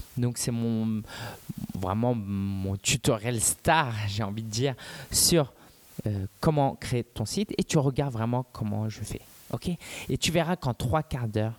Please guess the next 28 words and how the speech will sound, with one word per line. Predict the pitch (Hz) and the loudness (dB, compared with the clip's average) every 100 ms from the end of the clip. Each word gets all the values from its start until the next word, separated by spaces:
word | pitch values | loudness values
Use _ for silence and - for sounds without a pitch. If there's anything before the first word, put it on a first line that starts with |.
| - - | -10 -10
tu | - | -4
pourras | 113 98 | -2 -2
faire | - 120 - - | -2 -6 -6 -6
de | 110 | -4
gr-, | - - - | -4 -8 -6
euh, | 104 - | -4 -2
beaucoup | 110 117 127 | -2 -2 -2
de | |
choses. | - 98 - - - - | -4 -6 -8 -18 -18 -6
Et | - | 0
c'est | 147 226 | 2 4
important | 233 226 - 226 | 4 2 2 2
de | 208 147 | 4 2
dire | 120 190 190 | 2 -2 0
que | 143 | -2
tu | - | -2
as | 143 - | -4 -2
une | 180 185 | 2 4
heure | 185 185 | 4 2
et | - 120 | -2 -2
pas | 135 - | -4 -4
une | 135 127 | -2 0
heure | 113 | 0
de | 107 | -2
plus. | - - - - - - - - - | -4 -8 -10 -14 -18 -20 -20 -20 -8
Pourquoi ? | - - 127 135 | -8 -2 0 0
Parce | 127 - | 0 0
que | 123 | 0